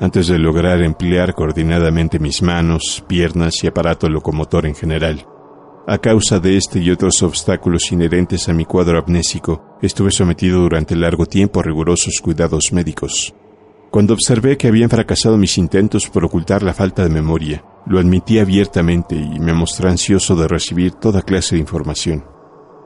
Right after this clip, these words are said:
En efecto, los médicos pudieron comprobar que yo llegué a perder todo interés por mi propia persona tan pronto como me di cuenta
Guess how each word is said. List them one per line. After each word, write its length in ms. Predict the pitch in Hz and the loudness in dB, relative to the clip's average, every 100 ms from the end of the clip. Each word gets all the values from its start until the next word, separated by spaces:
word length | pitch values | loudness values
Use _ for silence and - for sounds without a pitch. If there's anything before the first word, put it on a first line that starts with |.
| - | -4
En 140 | 95 113 | 0 2
efecto, 840 | - 113 - 95 92 - - - | 2 -2 2 0 0 -6 -20 -4
los 200 | 95 85 | -2 2
médicos 460 | 95 92 95 95 - | 2 2 0 0 -2
pudieron 420 | - 85 87 87 | -2 0 2 2
comprobar 580 | 82 82 82 80 87 104 | 0 0 0 2 0 -2
que 140 | - | -4
yo 160 | 73 82 | 0 0
llegué 300 | 76 78 80 | 0 0 0
a 80 | 78 | 0
perder 360 | 78 78 82 | -2 0 -2
todo 320 | - - 92 92 | -2 0 2 2
interés 500 | 90 - 87 95 - | 2 0 0 0 -2
por 180 | 90 | -4
mi 140 | 78 80 | -2 -2
propia 360 | 87 80 87 | -2 0 0
persona 440 | - 76 - 85 87 | 0 -2 0 0 0
tan 240 | 82 78 | -2 -2
pronto 440 | 73 92 95 - 90 | 0 0 0 -2 -2
como 220 | 82 78 | -2 0
me 120 | 80 | 0
di 120 | 90 | 0
cuenta 560 | - 95 90 - 73 | 0 2 2 0 -6